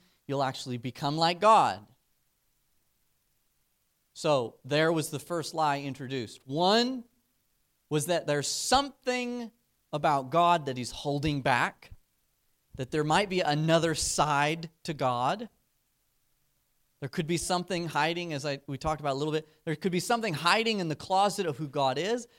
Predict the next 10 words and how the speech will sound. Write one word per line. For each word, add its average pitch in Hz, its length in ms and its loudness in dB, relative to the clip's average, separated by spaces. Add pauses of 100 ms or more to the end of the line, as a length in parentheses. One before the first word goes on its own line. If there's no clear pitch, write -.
(100)
that 139 100 -4
he 160 140 -4
actually 233 400 -6
hasn't 208 320 -2
shared. 214 720 0 (180)
Listen, 139 340 -4 (1300)
he 139 100 -4
actually 180 500 -2
hasn't 147 380 -2
shared 127 600 -4